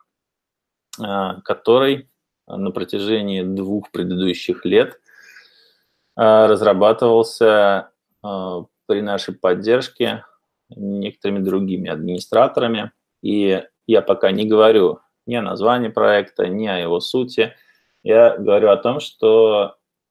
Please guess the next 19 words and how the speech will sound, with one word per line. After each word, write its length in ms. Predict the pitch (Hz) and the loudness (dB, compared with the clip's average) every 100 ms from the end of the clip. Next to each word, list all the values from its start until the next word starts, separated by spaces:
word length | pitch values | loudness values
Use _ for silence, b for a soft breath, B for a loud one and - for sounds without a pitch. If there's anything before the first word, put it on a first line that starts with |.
| _ - | _ -16
будет 400 | 110 117 110 - | -4 -2 -2 -4
ещё 360 | 113 - 120 101 | -10 -2 4 4
одна 280 | 73 82 | 4 -4
информация 640 | 90 - 98 95 117 - - _ - | -6 -2 0 2 0 -2 -20 _ -4
в 160 | 120 104 | -2 0
ближайшее 600 | 92 92 90 - - 87 | -2 0 0 0 -8 -8
время 520 | 82 101 117 92 - _ _ _ _ _ _ _ - | -6 -8 -8 -12 -16 _ _ _ _ _ _ _ -12
от 220 | 92 - | -12 -10
нас, 440 | 92 101 120 - - | -6 -6 -6 -12 -6
э, 420 | 92 90 87 85 85 | -2 -2 -2 -6 -8
ну 200 | 92 98 | -10 -10
и 100 | 85 | -12
в 80 | - | -10
том 160 | 92 | -10
числе 240 | 95 - 90 | -10 -8 -8
от 120 | - | -6
того 200 | 90 82 | -6 -6
самого 300 | - 85 85 | -8 -10 -10
проекта. 680 | - 92 107 113 117 - | -4 0 0 0 -4 -4